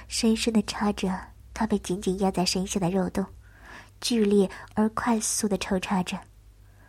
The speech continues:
他抱住我，下面阴道内的柔软肉壁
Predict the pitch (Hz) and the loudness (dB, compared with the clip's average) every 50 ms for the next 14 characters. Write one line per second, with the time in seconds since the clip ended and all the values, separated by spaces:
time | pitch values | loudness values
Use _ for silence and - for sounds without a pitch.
0 | - - - - - - - - - - - 220 - 226 214 196 185 - 185 170 | -20 -20 -20 -20 -20 -20 -20 -20 -8 -6 -2 2 4 4 4 4 4 2 0 0
1 | 170 175 202 208 - - - - - - - - - - - - - - - 302 | 0 -2 -4 -8 -10 -16 -20 -20 -20 -20 -20 -20 -20 -20 -20 -20 -16 -2 0 0
2 | 277 254 247 240 240 254 254 262 269 254 240 240 233 226 214 196 196 190 175 190 | 2 2 0 0 0 0 0 4 4 4 4 4 4 4 4 4 4 4 4 4
3 | 208 208 185 165 175 202 202 196 185 - - 202 190 | 4 4 4 2 2 2 2 2 0 0 0 -2 -2